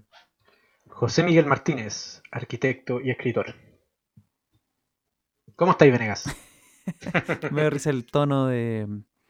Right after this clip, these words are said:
Speaker 2: formulario que lo dijiste.
Speaker 1: Bueno, es que es arquitecto funcionario municipal.
Speaker 2: <laughs> Funcionario municipal. Estoy bien, estoy contento de que,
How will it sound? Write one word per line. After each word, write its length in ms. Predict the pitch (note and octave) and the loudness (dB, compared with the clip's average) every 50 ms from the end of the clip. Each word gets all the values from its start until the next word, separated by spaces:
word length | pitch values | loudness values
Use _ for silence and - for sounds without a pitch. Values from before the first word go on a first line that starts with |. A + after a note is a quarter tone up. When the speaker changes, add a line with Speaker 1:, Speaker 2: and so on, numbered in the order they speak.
| _ _ _ _ _ _ _ _ - - | _ _ _ _ _ _ _ _ -20 -8
Speaker 2:
formulario 540 | - - C#3 C3 C3 C3 C3 C#3 C3 A2+ G#2+ | -2 0 2 2 4 4 2 2 2 0 -2
que 80 | G2+ G2+ | -4 -4
lo 60 | F#2+ G2 | -6 -8
dijiste. 380 | G2 - - - - - - _ _ _ _ _ _ _ _ _ _ _ _ _ _ _ _ - | -8 -10 -14 -20 -20 -20 -20 _ _ _ _ _ _ _ _ _ _ _ _ _ _ _ _ -6
Speaker 1:
Bueno, 220 | D#3 E3 E3 D3+ | -2 0 0 0
es 80 | C#3 - | 0 -2
que 420 | - C#3 C3 C3 C3 B2+ B2 C3+ - | 0 2 2 2 2 2 0 -4 -6
es 180 | - - - | -10 -12 -10
arquitecto 640 | - B2+ - - C3+ D3+ D3 - - E3 D#3 D3 C3+ | -10 -6 -4 2 4 4 4 4 6 6 6 6 6
funcionario 500 | C3+ - C#3 - - C#3 C#3+ C#3+ C#3 C#3 C#3 | 4 0 -4 -8 -6 -4 -2 -2 -2 -2 -4
municipal. 420 | C3+ C3 - C#3 B2+ C3 A#2 G2+ - - - - | -4 -6 -4 -2 -2 -2 -2 -4 -6 -14 -20 -20
Speaker 2:
<laughs> 200 | - - _ _ | -20 -20 _ _
Funcionario 640 | B2+ A#2+ - E3 G3 F3 D#3 F#3 F3+ D3 - - D#3 - | -12 -4 -2 0 0 0 -2 -4 -6 -8 -8 -10 -10 -10
municipal. 600 | F3 E3 D3 F3+ C3 A#2+ A#2 A#2 F3+ G#2+ - C3+ D#3+ D#3 D3+ - - - - - - - - _ - - - - _ _ _ _ _ _ _ _ _ _ _ _ _ _ - | -8 -4 -4 -4 -2 -4 -2 -2 -2 -2 -2 -4 -6 -6 -8 -8 -12 -16 -20 -20 -20 -20 -20 _ -20 -20 -20 -20 _ _ _ _ _ _ _ _ _ _ _ _ _ _ -6
Estoy 400 | C#3 C3 C3 - D#3+ D#3 D#3 D3 | -4 -4 -2 0 0 0 0 0
bien, 260 | E3+ C4+ D#4+ F#3+ - - _ | -2 -4 -6 -8 -10 -14 _
estoy 160 | - - D3+ | -12 -12 -10
contento 720 | - D#3 D3 - G3 G#3+ A3 - - A#3 A3+ A3 A3 G#3+ | -8 -8 -8 -6 -6 -8 -6 -4 -2 -2 0 0 0 0
de 120 | G#3 G#3 G3+ | -2 -2 -4
que, 580 | F#3 G3+ G3 F#3+ F#3 F#3 F3 E3+ E3 D#3+ D#3 | -4 -4 -4 -4 -4 -4 -6 -6 -6 -6 -6